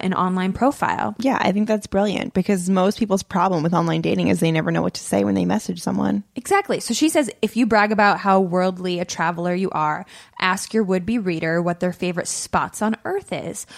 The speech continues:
Speaker 1: For a foodie, ask, ask for restaurants. Um, you know, for if you're really into music, ask for your favorite artist. The point isn't to be mysterious, it's to be accessible, and a well-placed question gives the readers, or gives the reader an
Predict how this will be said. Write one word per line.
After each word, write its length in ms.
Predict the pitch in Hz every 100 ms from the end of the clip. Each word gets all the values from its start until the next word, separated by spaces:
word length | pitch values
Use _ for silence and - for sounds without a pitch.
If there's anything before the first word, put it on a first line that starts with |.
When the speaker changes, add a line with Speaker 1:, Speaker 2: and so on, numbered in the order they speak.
| -
Speaker 1:
For 160 | - 226
a 60 |
foodie, 460 | 214 - 220 214 233
ask, 340 | - 180 202 - - _ _ - _ 180
ask 400 | 190 208 - -
for 200 | - 226
restaurants. 760 | 190 175 - 165 208 240 - - - _
Um, 680 | 202 202 190 180 170 165 160 - _ _ - -
you 60 | 202
know, 240 | 170 202 -
for 200 | - 202
if 140 | 185 202
you're 100 | 185
really 200 | 185 196
into 100 | 196
music, 440 | 180 180 202 226
ask 320 | - 175 - -
for 100 | 190
your 140 | 190
favorite 340 | 185 185 196 -
artist. 540 | 160 160 170 - - - -
The 80 | -
point 320 | - 269 269
isn't 220 | 220 214 226
to 100 | 208
be 140 | 220
mysterious, 680 | 190 - - 311 233 185 185
it's 140 | 185
to 100 | -
be 120 | 190
accessible, 680 | 170 - - 254 220 170 165
and 140 | 170
a 20 | 180
well-placed 720 | 170 196 214 - 220 - -
question 580 | - 240 254 - 175 180 - -
gives 220 | - 196 -
the 120 | 202
readers, 340 | 180 180 175
or 200 | 170 170 -
gives 360 | 175 226 233 180
the 260 | 214 220 185
reader 460 | 175 226 202 170
an 220 | 175 185